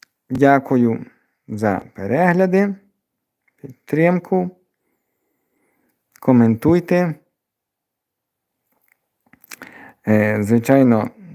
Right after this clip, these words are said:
завжди, е, критика — це є добре, якщо вона, е, грамотна. Будь-які зауваження приймаю.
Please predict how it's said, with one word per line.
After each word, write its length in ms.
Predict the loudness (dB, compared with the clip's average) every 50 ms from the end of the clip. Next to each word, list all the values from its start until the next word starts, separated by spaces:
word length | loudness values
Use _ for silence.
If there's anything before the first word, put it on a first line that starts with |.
| -20 -20 -20 -20 _ _ -12
завжди, 760 | -10 -6 -2 0 0 0 0 0 2 2 4 4 2 0 -4 -10 _ _ _ _ _ _ _ _ _ _ _ _ _ _ _ _ _ _ _ _ _ _ _ -12
е, 420 | -8 -6 -4 -4 -4 -4 -6 -8 -14 _ _ _ _ _ _ _ _ _ _ _ _ _ _ _ _ _ _ _ _ _ _ _ _ _ _ _ _ _ _ _ _
критика — 560 | 0 2 4 4 4 4 2 -2 -4 -4 -6
це 220 | -6 -4 -2 0 0
є 220 | 0 0 -2 -4 -6
добре, 520 | -8 -4 0 2 2 4 2 2 0 0
якщо 360 | 0 0 -2 -4 -6 -6 -6 -4
вона, 420 | -4 -4 -4 -4 -4 -4 -6 -8 -12 _ _ _ _ _ _ _ _ _ _ _ _ _ _ _ _ _ _ _ -12
е, 40 | -10 -10 -8 -8 -8 -8
грамотна. 880 | -8 -6 -2 0 0 2 2 2 0 0 -2 -2 -4 -4 -4 -4 -6 -8 -12 _ _ _ _ _ _ _ _ _ _ _ _ _ _ _ _ _ _
Будь-які 460 | -2 0 2 2 2 0 0 0 -2 0
зауваження 760 | 2 2 4 4 4 4 2 2 0 0 -2 -4 -4 -4 -6
приймаю. 680 | -8 -8 -6 -6 -4 -2 -2 0 0 0 0 -2 -4